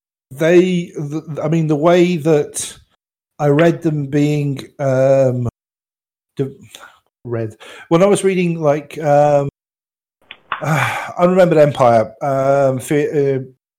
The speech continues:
uh, Mark of Calth, th-, th-, those sort of books.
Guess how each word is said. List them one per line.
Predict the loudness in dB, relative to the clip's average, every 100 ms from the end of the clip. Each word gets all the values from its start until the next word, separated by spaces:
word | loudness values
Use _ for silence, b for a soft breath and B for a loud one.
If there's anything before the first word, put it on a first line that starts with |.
| _ -6
uh, | -2 -2 -2 0
Mark | 0 0
of | -4 -6
Calth, | -2 -2 -2 -8 -6
th-, | -6 -2
th-, | -2 -2 0
those | -4 -2
sort | -2
of | -2
books. | -2 -4 -8 -12